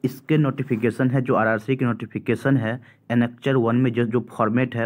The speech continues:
उसी फॉर्मेट में आपको लेके जाना है।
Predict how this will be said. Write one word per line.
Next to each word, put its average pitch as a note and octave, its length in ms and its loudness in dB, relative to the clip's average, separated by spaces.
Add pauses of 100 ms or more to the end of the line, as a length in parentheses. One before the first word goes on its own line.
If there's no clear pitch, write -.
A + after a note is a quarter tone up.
(120)
उसी - 200 -2
फॉर्मेट A#2 560 -4 (180)
में A#2 220 0
आपको G2+ 320 -4
लेके G#2 300 0
जाना G2 320 -4
है। F#2 160 -10